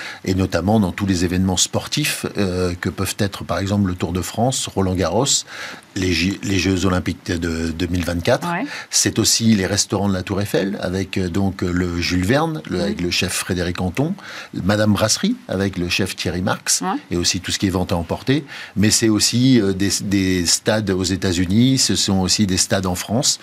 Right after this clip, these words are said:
Speaker 1: et évidemment, ben, donc, la Seine, les bateaux parisiens, les yachts de Paris et les bateaux bus.
Speaker 2: Alors, vous avez les trois marques, en fait,
Speaker 1: Je
Speaker 2: sur
Speaker 1: dirige
Speaker 2: la
Speaker 1: les
Speaker 2: Seine.
Speaker 1: trois marques, exactement. Je dirige les trois marques. Tout ce qui flotte sur la Seine, euh, et au nom de Sodexo, c'est sous ma responsabilité.
Speaker 2: D'accord. Alors,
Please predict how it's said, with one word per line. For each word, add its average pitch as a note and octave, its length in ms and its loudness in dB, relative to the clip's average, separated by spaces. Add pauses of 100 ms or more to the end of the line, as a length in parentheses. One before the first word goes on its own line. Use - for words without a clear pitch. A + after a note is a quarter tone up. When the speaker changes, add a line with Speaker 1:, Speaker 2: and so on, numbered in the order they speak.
(420)
Speaker 1:
et A2+ 120 6
évidemment, F#2+ 460 4
ben, F2 200 2
donc, F2+ 260 -2
la F#2 120 2
Seine, A2 360 2
les F2+ 160 0
bateaux F2+ 240 -2
parisiens, G2 600 0
les G2+ 120 4
yachts F#2 260 2
de F#2 100 4
Paris F#2+ 500 0
et A2+ 80 4
les G2+ 100 2
bateaux F2 220 -2
bus. - 280 -4 (160)
Speaker 2:
Alors, F#3 160 2
vous F#3+ 80 0
avez G#3 140 4
les G3+ 100 2
trois C#4+ 340 4
marques, A#3+ 340 2
en F3 80 -4
fait, F3+ 160 -2
Speaker 1:
Je G#2 100 0
Speaker 2:
sur - 20 2
Speaker 1:
dirige G2+ 200 2
Speaker 2:
la - 80 4
Speaker 1:
les C3 80 0
Speaker 2:
Seine. G2 80 -2
Speaker 1:
trois G#2 80 0
marques, E2 260 -4
exactement. F2+ 500 -4
Je F2 120 -2
dirige G2+ 260 0
les F#2+ 120 0
trois G#2+ 200 0
marques. A2 340 2 (440)
Tout D#3+ 100 0
ce - 80 0
qui A#2+ 100 0
flotte B2 280 0
sur A2+ 100 2
la G#2 100 2
Seine, A#2 380 4
euh, F#2 580 0 (280)
et A2+ 100 4
au G#2 120 4
nom G#2+ 140 6
de G2+ 60 2
Sodexo, F#2 400 0
c'est A#2+ 160 -4
sous G#2+ 140 0
ma F#2+ 80 4
responsabilité. E2+ 640 -4 (460)
Speaker 2:
D'accord. - 340 2
Alors, - 240 4